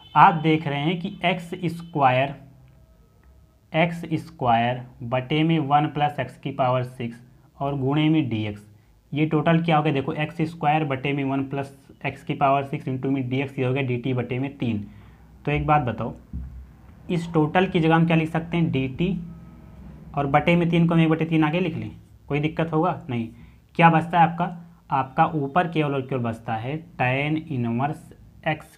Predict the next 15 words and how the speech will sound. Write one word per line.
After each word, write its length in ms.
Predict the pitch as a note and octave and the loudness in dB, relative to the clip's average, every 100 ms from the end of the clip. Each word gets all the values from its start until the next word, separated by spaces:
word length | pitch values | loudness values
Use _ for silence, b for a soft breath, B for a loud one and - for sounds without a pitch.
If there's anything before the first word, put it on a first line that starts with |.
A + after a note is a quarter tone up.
| - | -6
की 80 | D3 - | -6 0
पावर 360 | B2 A2+ B2 C3 - | 2 2 0 -6 -4
थ्री, 300 | D#3 C3 G2+ B B - | -2 -2 -4 B B -10
और 100 | B2 - | -10 -2
tan 340 | - D3+ E3+ E3 | 2 4 4 0
इनवर्स 460 | C3+ B2 C3 C3+ - D3 | -2 0 -2 -4 -8 -8
x 180 | - | -8
की 120 | - D#3+ | -8 -4
पावर 300 | E3 C3 B2 | 0 0 -2
थ्री 220 | B2+ B2 | -4 -4
को 80 | A#2+ | -2
हमने 180 | A#2+ | -4
क्या 160 | A#2 A#2 | -2 -4
लेट 160 | A2+ G#2+ | -6 -8
किया, 180 | C3+ | -10